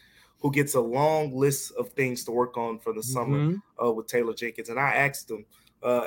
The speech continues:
Speaker 1: at the exit interviews, I said, "You, you had the longest, you know, list of things last season." I said, "Was, was this year similar?" He said, "Yeah."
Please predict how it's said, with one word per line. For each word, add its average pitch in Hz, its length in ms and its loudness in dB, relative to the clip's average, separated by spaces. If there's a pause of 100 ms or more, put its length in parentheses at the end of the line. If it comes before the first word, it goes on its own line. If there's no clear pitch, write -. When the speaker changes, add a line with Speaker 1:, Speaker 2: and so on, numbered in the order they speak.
Speaker 1:
at 127 140 -2
the 127 100 0
exit 120 240 0
interviews, 107 340 -6
I - 40 -16
said, 147 360 4
"You, 156 200 -6
you 208 160 2
had 226 180 6
the 180 80 6
longest, 156 680 0 (140)
you 131 80 -6
know, 131 240 4
list 147 280 -2
of 131 80 -18
things 131 320 -2
last 120 280 2
season." 107 240 -12
I 117 40 -6
said, 135 200 -4
"Was, 135 240 -8
was 143 160 -2
this 208 220 2
year 190 140 8
similar?" 175 440 0
He 165 120 -4
said, 147 200 -2
"Yeah." 120 200 0